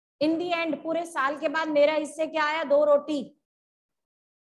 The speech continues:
तो अगले साल मैं क्या करूंगी? मैं क्यों मेहनत करूं? ठीक है, अब जो जमींदार है वो क्या सोचता है? वो सारा दिन घर में बैठा हुआ है आराम से,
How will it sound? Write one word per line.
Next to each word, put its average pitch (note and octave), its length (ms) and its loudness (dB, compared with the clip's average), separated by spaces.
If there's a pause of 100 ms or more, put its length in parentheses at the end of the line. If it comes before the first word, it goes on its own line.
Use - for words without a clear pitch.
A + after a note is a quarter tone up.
(400)
तो C#4+ 40 2
अगले D4 260 0
साल D#4+ 220 -4
मैं E4+ 140 -8
क्या E4+ 180 -2
करूंगी? E4+ 280 -6
मैं E4 180 -6
क्यों F#4 140 -8
मेहनत F#4+ 380 -6
करूं? A#4+ 260 -4 (1800)
ठीक C#4 180 -4
है, F4 140 4 (1120)
अब C4+ 220 0 (680)
जो D#4 200 2
जमींदार E4+ 500 2
है F#4 160 2 (760)
वो D4 120 4
क्या F4 220 -2
सोचता F4+ 400 -2
है? F#4 160 0 (720)
वो B3+ 100 0
सारा C4 380 0
दिन E4+ 200 -2
घर C4 180 0
में D4+ 140 -2
बैठा D4+ 280 -2
हुआ D#4 160 2
है E4 80 0
आराम D4+ 260 -4
से, E4+ 200 -4